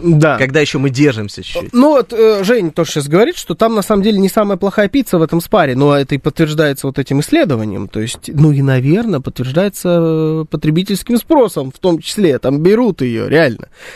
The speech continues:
Speaker 1: Но я никогда не пробовал. Честно признаюсь. Можно подумать, итальянские производители пиццы и сыра святые. Сто процентов. Вот,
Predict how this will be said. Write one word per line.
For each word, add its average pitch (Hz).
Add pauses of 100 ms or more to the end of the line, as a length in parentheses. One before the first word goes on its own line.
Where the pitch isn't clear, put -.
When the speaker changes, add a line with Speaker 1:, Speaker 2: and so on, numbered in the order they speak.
Speaker 1:
Но 135
я 220
никогда 214
не 202
пробовал. 98 (420)
Честно 185
признаюсь. 131
Можно 254
подумать, 233
итальянские 214
производители 165
пиццы 196
и -
сыра 220
святые. 196
Сто 277
процентов. 175
Вот, 165